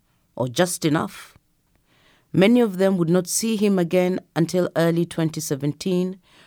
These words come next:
when he appeared in handcuffs on T V, charged with murder. The newspapers headlined him as the Merchant of Death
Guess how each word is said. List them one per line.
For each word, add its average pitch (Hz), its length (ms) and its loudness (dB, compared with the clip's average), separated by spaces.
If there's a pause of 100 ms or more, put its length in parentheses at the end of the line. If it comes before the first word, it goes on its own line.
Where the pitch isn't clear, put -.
when 196 140 2
he 214 140 6
appeared 247 480 2
in 190 140 2
handcuffs 180 600 -2
on 139 180 0
T 143 240 -2
V, 160 420 0 (340)
charged 180 580 0 (520)
with 202 200 0
murder. 123 420 0 (1160)
The 147 100 4
newspapers 180 560 4
headlined 160 560 2
him 147 180 2
as 139 400 -2 (360)
the 143 200 2
Merchant 151 380 2
of 123 200 -6
Death 127 420 -4